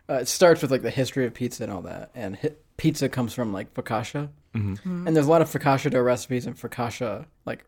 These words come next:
Speaker 1: recipes of, like, different types of focaccia. And it just seems a lot harder than pizza.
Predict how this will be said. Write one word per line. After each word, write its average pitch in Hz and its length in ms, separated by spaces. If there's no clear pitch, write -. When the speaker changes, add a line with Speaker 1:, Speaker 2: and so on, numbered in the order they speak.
Speaker 1:
recipes 131 460
of, 120 80
like, 113 140
different 131 220
types 117 200
of 127 80
focaccia. 143 520
And 139 120
it - 160
just 185 160
seems 233 180
a 233 40
lot 202 180
harder 131 240
than 165 160
pizza. - 460